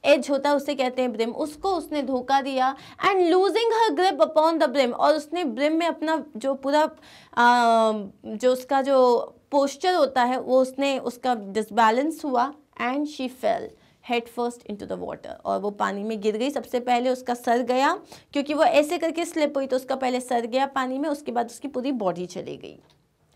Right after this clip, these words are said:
Eight times emerging from the flood, she mewed to every watery god, some speedy aid to send. No dolphin came, no Nereid stirred, nor cruel Tom, nor Susan heard.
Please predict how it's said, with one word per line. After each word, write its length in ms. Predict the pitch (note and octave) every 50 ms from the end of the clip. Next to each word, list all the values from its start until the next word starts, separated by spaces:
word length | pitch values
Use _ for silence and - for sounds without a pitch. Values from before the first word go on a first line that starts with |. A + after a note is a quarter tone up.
| _ _ _ - - _ _ _ - C#4
Eight 400 | D4+ E4 F#4+ F4+ F#4+ - - -
times 540 | E4 D4 D4 D4 C#4+ C4 B3 A#3 - - - -
emerging 640 | - C#4 C4+ C4+ C#4+ D#4 D#4 D4+ D4 E4 F4 F4 E4+
from 240 | E4+ D#4+ D4 C#4+
the 80 | C#4 C4+
flood, 480 | C4+ - - C4+ B3+ B3+ A3+ G#3+ G#3+ - - - _
she 240 | - - - F4+ F#4+
mewed 480 | F4+ F4 F#4 G4 G4+ G#4+ G#4+ G#4+ - A4+
to 160 | G#4 - - -
every 540 | - - E4+ F#4 D#4+ C#4+ C#4 F4+ G4+ G4+ G#4
watery 500 | D#4 E4 D#4 D#4 D4+ D#4 D4 B3 C#4+ C#4
god, 480 | A3+ G#3 B3 A#3+ A#3 A3 G3+ F#3+ F#3 - - _ _ _ - _
some 320 | - - - F#4 F#4+ F#4+ F#4+
speedy 480 | F#4 - - F4+ F4+ F#4 E4 F4+ F#4
aid 380 | F4 D4 C#4+ C#4+ D4 C#4+ D4 -
to 80 | C#4+
send. 580 | C4+ - - C#4 C4+ C4+ C4 C4 A#3+ A3+ G#3 - - - -
No 180 | - B3+ C4 C4
dolphin 560 | B3 C4+ C4 C4 C4 C4 C4 D#4 D4+ D4 C#4+
came, 340 | D4 C4 B3 B3 B3+ C4 B3+ - - - _ -
no 260 | C#4+ D#4 E4+ F4+ F4+
Nereid 460 | E4+ D#4+ D4 C#4+ C#4+ D4 D4+ D4 D4
stirred, 640 | - - - - - C4+ C4 B3 A#3 A3 G#3+ - - _ _ _ _ -
nor 460 | A#3+ B3 C4+ C#4+ D#4+ F#4 A#4+ C#5+ C#5
cruel 520 | C#5 - C#4 C4 C4+ B3 C4+ F4 G4 F#4 -
Tom, 640 | - - C#4 C4 B3 B3+ C4+ C4 A#3+ A3 G#3+ G#3
nor 320 | G#3 G3+ G#3+ A#3+ C4+ C#4+ C4+
Susan 460 | C#4 - C4 B3 A3+ - A#3+ A3+ A3+
heard. 520 | G3 G3 A3+ A3 G#3+ G3 F#3+ G3+ G3 -